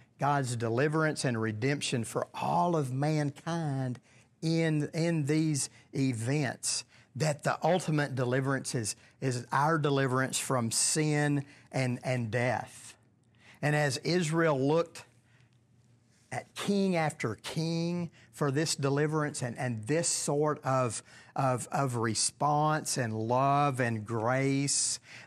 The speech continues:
that there is only one king who can bring us that ultimate redemption.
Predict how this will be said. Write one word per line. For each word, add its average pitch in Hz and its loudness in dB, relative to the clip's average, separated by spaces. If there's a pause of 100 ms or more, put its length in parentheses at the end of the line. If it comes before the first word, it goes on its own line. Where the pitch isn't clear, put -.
that 127 0
there 131 2
is 143 0
only 139 -2
one 131 -2 (200)
king 123 -2 (920)
who 165 4
can 123 -2
bring 139 0
us 117 -2
that 127 0 (300)
ultimate 123 -2 (240)
redemption. 110 -6